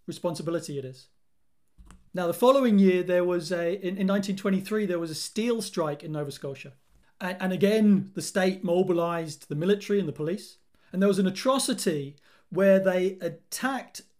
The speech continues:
peaceful churchgoers on their way home from church on a Sunday.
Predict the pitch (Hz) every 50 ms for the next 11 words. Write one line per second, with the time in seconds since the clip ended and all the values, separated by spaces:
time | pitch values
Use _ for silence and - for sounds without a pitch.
0 | _ _ _ _ - - - 240 277 285 - - - 262 247 240 233 226 226 220
1 | 202 - - _ _ _ - - - 262 - - - - 233 202 175 156 147 135
2 | 185 175 180 185 185 185 196 220 226 233 220 196 202 214 214 226 226 214 202 190
3 | 214 196 190 190 - 262 277 220 - - 175 160 156 - - 220 214 202 - -
4 | -